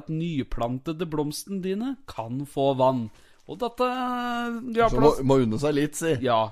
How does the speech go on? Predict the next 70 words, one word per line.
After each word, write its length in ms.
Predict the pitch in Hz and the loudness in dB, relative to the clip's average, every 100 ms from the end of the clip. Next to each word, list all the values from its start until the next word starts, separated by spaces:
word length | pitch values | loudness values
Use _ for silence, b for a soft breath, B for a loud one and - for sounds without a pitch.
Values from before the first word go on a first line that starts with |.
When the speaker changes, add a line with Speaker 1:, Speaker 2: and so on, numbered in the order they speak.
| - | -8
Speaker 1:
og 80 | 175 | -10
dette 180 | 107 180 | -6 -6
er 80 | 123 | -6
ikke 140 | 127 | -8
lenge 220 | 123 120 117 | -8 -8 -6
siden 220 | 156 156 | -4 0
de 80 | 160 | 0
gravde 240 | 147 180 | 0 -4
opp 100 | 208 | -4
dette 220 | 202 214 214 208 | -4 -2 -2 -2
der, 220 | 254 294 | -4 -4
hørt 160 | 226 214 | -6 -8
på 140 | 254 | -8
å 20 | 262 | -6
si. 140 | 294 294 _ _ | -8 -10 _ _
Så 160 | _ 196 | _ -4
da 60 | 139 117 | -2 -2
er 140 | 113 | -2
det 40 | 139 | -4
lov, 160 | 220 | -4
det. 80 | 165 | -2
Speaker 2:
Altså, 160 | 139 151 | -2 -2
nei, 140 | 131 151 | -4 -2
altså, 300 | 156 165 196 - | -2 -2 -4 0
per 140 | - 131 | 2 4
definasjon 460 | 131 113 107 147 175 | 2 0 -2 -2 2
så 60 | 208 | 2
Speaker 1:
Ja. 40 | 220 | 2
Speaker 2:
er, 80 | 165 113 | 0 -2
eh, 80 | 120 92 98 113 | -4 -4 -10 -4
blommen 260 | 107 95 | -4 -2
dette 200 | 107 107 110 | -2 -2 -4
tutta, 240 | 107 - 127 | -2 -2 -2
de 60 | 110 | -2
er 140 | 190 | -2
nyplante. 500 | 180 110 - 120 123 | -2 -2 -2 -2 2
Speaker 1:
Ja, 40 | 233 | 4
de 140 | 226 | 4
er 80 | 330 | 4
nyplante, 580 | 247 139 127 127 120 160 | 2 2 -2 -6 -2 -2
Speaker 2:
Ja, 140 | 143 | 0
Speaker 1:
så 80 | 143 | 0
de 60 | 139 | 0
Speaker 2:
det 100 | - | 0
Speaker 1:
kan 140 | - | 0
Speaker 2:
er 60 | 330 | 4
Speaker 1:
få 20 | |
vann. 380 | 254 220 - 151 | 4 4 0 -4
Speaker 2:
behøvelig 340 | 107 104 127 | -2 0 -2
å 140 | 151 143 | -2 -2
lure 160 | 104 104 | -2 -4
på. 140 | 196 | -6
Speaker 1:
Nei, 140 | - 254 | -6 -4
nei, 120 | 165 | -4
nei. 80 | 120 | -4
Speaker 2:
Det 80 | 123 | -4
er 160 | 180 - | -4 -4
helt 240 | 107 113 | -6 -6
spellerens, 480 | - 85 87 120 120 | -8 -8 -4 -4 -2
det 80 | 135 | -4
er 80 | |
så 140 | 123 92 | -4 -8
vidt 180 | 85 - | -10 -8
av 80 | 104 | -8
spirituren 480 | - 92 80 - 180 | -8 -10 -6 -2 0
her 80 | 202 | 0
på 80 | 254 | 2
Speaker 1:
Ja, 80 | |
Speaker 2:
her. 160 | 127 | 4
Speaker 1:
ja, 80 | 233 | 4